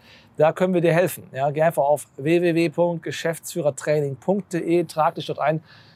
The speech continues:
für ein kostenloses Erstgespräch und wir zeigen dir genau, wie man eben diese Probleme löst im Bereich Recruiting, im Bereich Mitarbeiter, im juristischen Bereich teilweise auch. Ja, wir haben da exzellente Kontakte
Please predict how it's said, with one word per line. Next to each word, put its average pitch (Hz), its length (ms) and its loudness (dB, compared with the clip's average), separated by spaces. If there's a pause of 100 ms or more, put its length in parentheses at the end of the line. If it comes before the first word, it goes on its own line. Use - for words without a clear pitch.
für - 140 -2
ein 151 100 0
kostenloses 156 520 -2
Erstgespräch 160 680 0
und 147 60 -2
wir 139 80 2
zeigen 160 380 2
dir 151 80 0
genau, 156 540 4 (320)
wie 143 320 2
man 214 180 2
eben 185 300 0
diese 156 420 0 (260)
Probleme 156 460 2
löst 170 500 0
im 220 160 0
Bereich 151 580 0
Recruiting, 160 680 -4 (480)
im 220 120 0
Bereich 180 360 0
Mitarbeiter, 143 680 -2 (360)
im 196 140 4
juristischen 196 560 0
Bereich 147 340 -2
teilweise 120 420 -6
auch. 104 140 -10
Ja, 135 160 -4
wir 165 60 2
haben 170 100 0
da 175 80 2
exzellente 185 500 -6
Kontakte 190 640 -2